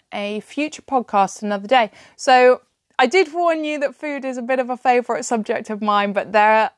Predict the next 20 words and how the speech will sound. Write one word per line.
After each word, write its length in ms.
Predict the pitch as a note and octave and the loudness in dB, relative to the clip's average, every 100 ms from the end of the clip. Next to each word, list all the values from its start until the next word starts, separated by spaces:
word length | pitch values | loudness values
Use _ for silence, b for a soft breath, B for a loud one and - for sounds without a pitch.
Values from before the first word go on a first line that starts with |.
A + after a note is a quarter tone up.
| _ _ | _ _
is 480 | G3 F#3+ F#3+ F#3 - _ - | -4 -4 -4 -8 -16 _ -8
a 220 | F3+ F3 | -6 -8
heck 540 | F3+ - - A#3+ - | -12 -16 -4 -4 -4
of 80 | A3+ | -10
a 60 | A3+ | -6
lot 360 | G#3+ F3 F#3+ _ _ | -4 -4 -4 _ _
for 160 | _ | _
you 240 | G#3 F#3+ F#3 | -16 -16 -18
to 420 | - G3 F#3+ F#3+ - _ | -16 -12 -10 -12 -14 _
think 320 | - A3 G#3 | 0 0 0
about 320 | F#3 F3+ F3+ G#3+ | 2 4 2 -2
and 180 | G3 | -4
go 320 | A3 G#3 A3 G#3+ | 2 6 6 2
and 100 | G#3 | -4
have 300 | F#3+ B3+ C4 - _ | -6 -2 -2 -4 _
fun. 520 | - A3+ F3 G3+ B3+ - _ _ _ _ _ _ - | 2 4 2 0 -4 -8 _ _ _ _ _ _ -2
And 120 | A#3+ | 0
if 140 | B3 | 2
anyone 440 | C#4+ D4 D4+ D4 C#4 | 2 2 0 0 -2
makes 460 | C4+ B3+ - - | -4 -6 -16 -18